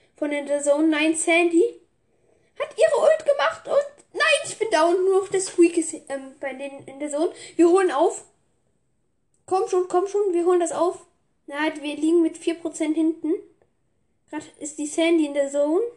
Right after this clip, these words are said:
Ah, ist halt so eine Zone nur. Das ist blöd. Ja, okay, jetzt steht's grad alles Gleichstand. Wir überholen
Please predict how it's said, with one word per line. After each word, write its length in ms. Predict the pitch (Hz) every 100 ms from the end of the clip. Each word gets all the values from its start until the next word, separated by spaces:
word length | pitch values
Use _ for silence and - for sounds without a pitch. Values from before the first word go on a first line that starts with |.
| _ _ _ _ _ _ _ _ _ _ _ _ _ _ _ _ _ _ _ _ _ _ _ _ _ -
Ah, 760 | 302 339 359 392 403 415 415 440 480 - _ _ _ _ _
ist 140 | - -
halt 240 | 320 311
so 160 | 302 -
eine 320 | 285 359 320
Zone 280 | 269 285 277
nur. 280 | 226 214 226 _ _ _ _ _ _ _ _ _ _ _ _ - _
Das 140 | - 247
ist 80 | -
blöd. 320 | 269 233 - _ _ _ _ _ _ _ _ -
Ja, 100 | 285
okay, 260 | 339 330 -
jetzt 260 | 320 330
steht's 280 | - 339 -
grad 180 | 349 330
alles 220 | 359 359
Gleichstand. 480 | 330 320 359 403 370
Wir 100 | 339
überholen 400 | 349 320 349